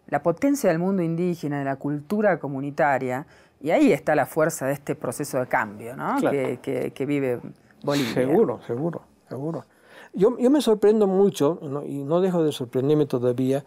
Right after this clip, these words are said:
Speaker 2: cómo, eh, es posible que esta sociedad hubiera permanecido tan ajena y tan ignorante, ¿no? de los valores sociales y políticos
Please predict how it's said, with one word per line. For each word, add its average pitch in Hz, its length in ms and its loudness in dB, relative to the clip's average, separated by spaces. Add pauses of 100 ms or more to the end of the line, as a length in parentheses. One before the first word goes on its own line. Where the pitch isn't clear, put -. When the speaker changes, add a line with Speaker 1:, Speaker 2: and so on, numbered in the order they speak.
(340)
Speaker 2:
cómo, 240 460 6 (320)
eh, 135 800 2
es - 120 -2
posible 170 560 2
que 127 160 -2
esta 165 200 -2
sociedad 151 600 2 (840)
hubiera 175 260 2
permanecido 147 680 0
tan 190 360 0
ajena 175 720 0 (420)
y 160 80 -6
tan 226 300 2
ignorante, 147 960 2 (580)
¿no? 165 120 -6
de 151 120 4
los 147 200 4
valores 220 680 2 (300)
sociales 165 920 2 (920)
y 139 80 -6
políticos 165 840 2